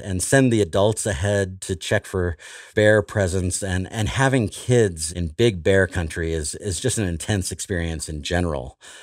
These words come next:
I mean, I've traveled in Alaska quite a bit, and it's a place where you, it's a little wilder. It's a little bit more edgy, and it gives me a sense of maybe the Ice Age was, was a hundred times wilder. You know, the animals are so much larger,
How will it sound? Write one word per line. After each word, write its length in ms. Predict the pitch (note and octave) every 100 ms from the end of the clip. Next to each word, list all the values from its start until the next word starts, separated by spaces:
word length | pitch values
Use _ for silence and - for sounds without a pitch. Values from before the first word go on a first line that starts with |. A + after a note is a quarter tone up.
| - -
I 40 |
mean, 100 | F#2
I've 120 | G#2+
traveled 320 | - G#2+ G2 F#2
in 140 | F2+
Alaska 640 | F2 - F2 F2+ G2 G2
quite 360 | E2+ - G2 A2
a 60 | -
bit, 320 | G#2+ A2 D#2
and 380 | E2 E2+ E2 - _ - - - -
it's 80 | D#3+
a 60 |
place 300 | - D#3+ D3
where 200 | D3 B2+
you, 560 | B2 A#2+ C3 C3 B2 G2+
it's 440 | F#2+ E2+ - A#2 C3
a 40 |
little 280 | A#2+ C3 C3+
wilder. 580 | C#3 E3 C#3+ F2 D2+ - - -
It's 120 | -
a 40 | G#2+
little 140 | B2
bit 160 | B2 C3+
more 180 | B2+ A#2+
edgy, 500 | A#2 B2+ F#2+ F#2 F#2
and 280 | F#2 F#2
it 120 | F#2+ F2
gives 280 | G#2 G2
me 120 | G#2 G2+
a 60 |
sense 400 | - A2 G#2+ -
of 480 | G#2+ G2 F2+ - - D#2+ E2 F2
maybe 840 | F2+ G#2+ A2+ A#2 C3 C3 C3 B2+ A#2 - - - - _
the 120 | A#2+ A2
Ice 260 | A#2+ C3
Age 240 | B2+ B2 G#2+
was, 420 | A#2+ A#2+ - G#2+
was 160 | A#2
a 60 | C3
hundred 440 | - C3 E3 D#3+
times 280 | - E2 D2+
wilder. 580 | D#2+ D2+ D2 D2+ D#2 F#2 G2+
You 60 |
know, 100 | F#2+
the 160 | G2 F#2
animals 400 | A#2 A#2+ G#2+ G2+
are 60 |
so 340 | G2+ - C#3 C#3+
much 240 | B2+ G#2+
larger, 580 | G#2+ G#2+ G#2 F#2 D#2